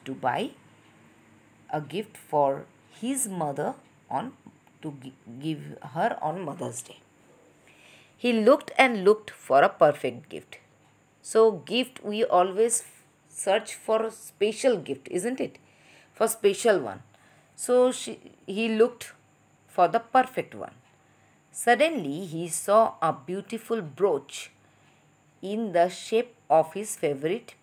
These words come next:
pet. Brooch means a type of ornament or jewelry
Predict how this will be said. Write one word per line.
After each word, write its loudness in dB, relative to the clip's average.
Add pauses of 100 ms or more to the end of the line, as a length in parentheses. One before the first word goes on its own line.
(100)
pet. -10 (1120)
Brooch 4
means -6 (120)
a 4
type -2
of -2 (120)
ornament -4 (360)
or 0 (100)
jewelry 0